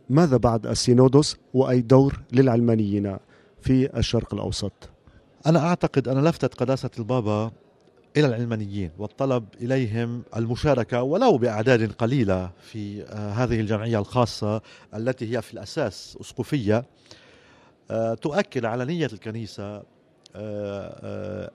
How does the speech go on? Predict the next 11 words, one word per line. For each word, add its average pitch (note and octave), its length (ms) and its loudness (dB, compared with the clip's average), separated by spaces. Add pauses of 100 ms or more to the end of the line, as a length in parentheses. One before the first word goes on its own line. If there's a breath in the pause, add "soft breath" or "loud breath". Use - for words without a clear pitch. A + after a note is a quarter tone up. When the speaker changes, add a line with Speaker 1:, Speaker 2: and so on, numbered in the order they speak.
(100)
Speaker 2:
الإشراك B2+ 840 -2
العلمانيين A2+ 880 -4
في، B2+ 420 -2 (500 soft breath)
آه، A2 260 0
حياتها A2+ 1000 2
وفي، A2+ 760 -8
آه، A2+ 340 -4
همومها A#2 920 -4 (120)
وفي G2+ 160 -18
التحديات A#2 680 -2
التي C3 300 -4